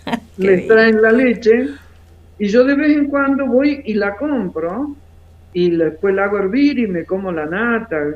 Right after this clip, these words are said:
Speaker 2: todo lo que hacía cuando era niña. Lo que no consumo es la leche del supermercado. A veces, e-, esa leche de vaca recién ordeñada, que tengo, yo sé que es un privilegio este que tengo,
Speaker 1: Ujú.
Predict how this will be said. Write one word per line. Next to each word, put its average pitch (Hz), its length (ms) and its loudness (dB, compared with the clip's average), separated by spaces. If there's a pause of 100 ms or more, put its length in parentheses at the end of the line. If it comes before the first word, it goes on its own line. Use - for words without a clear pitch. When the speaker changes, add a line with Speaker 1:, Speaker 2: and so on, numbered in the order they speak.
Speaker 2:
todo 294 220 -6
lo 214 180 0
que 160 120 -6
hacía 202 260 -2
cuando 156 220 -8
era 165 180 -4
niña. 143 340 -6
Lo 180 240 -2
que 196 120 0
no 277 260 -2
consumo 254 880 -2 (260)
es 214 140 0
la 214 100 4
leche 214 300 2
del 196 140 0
supermercado. 139 960 -8 (840)
A 196 80 0
veces, 202 800 4 (840)
e-, - 220 -10 (220)
esa 294 260 -2
leche 294 400 -2
de 233 140 0
vaca 220 420 0
recién 165 400 -6
ordeñada, 165 800 -6 (460)
que 165 120 -4
tengo, 202 340 0
yo 190 180 0
sé 202 180 -2
que 196 80 0
es 185 80 2
un 185 140 -2
privilegio 170 580 0
este 156 180 -10
que 160 100 -8
tengo, 151 560 -8 (200)
Speaker 1:
Ujú. 175 200 -6